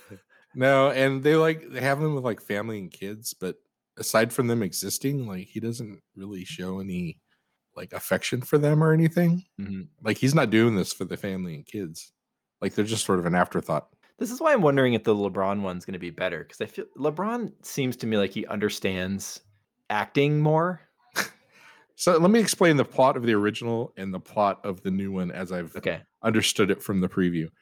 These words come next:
Speaker 1: In the original, there are some monsters called the Monstars
Speaker 2: Mm-hmm.
Speaker 1: who need entertainment.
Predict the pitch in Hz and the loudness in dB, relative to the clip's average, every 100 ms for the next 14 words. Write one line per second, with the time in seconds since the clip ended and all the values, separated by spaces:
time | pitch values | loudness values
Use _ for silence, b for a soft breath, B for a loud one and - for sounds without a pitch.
0 | b b b b _ - 160 208 170 143 | b b b b _ 2 4 6 6 4
1 | 131 113 95 98 - _ _ 113 113 117 | 4 0 0 -2 -8 _ _ 2 2 2
2 | 110 110 104 104 92 _ _ - 113 101 | 2 2 2 0 -6 _ _ -8 -4 -2
3 | 104 143 - 92 87 87 - 95 87 87 | -2 -2 -4 -6 -6 -8 -6 -6 -4 -6
4 | 80 - - 98 101 95 - 98 95 78 | -6 -10 -8 -4 -2 -2 0 2 2 2
5 | 82 - - _ _ _ _ _ - 104 | -2 -6 -16 _ _ _ _ _ -8 -6
6 | 101 - _ - - - 120 107 101 92 | -6 -8 _ -20 -16 0 6 6 6 2
7 | B B B - 101 101 107 - 95 95 | B B B -8 -4 -2 -2 -6 -8 -10
8 | - 92 82 80 | -8 -6 -6 -10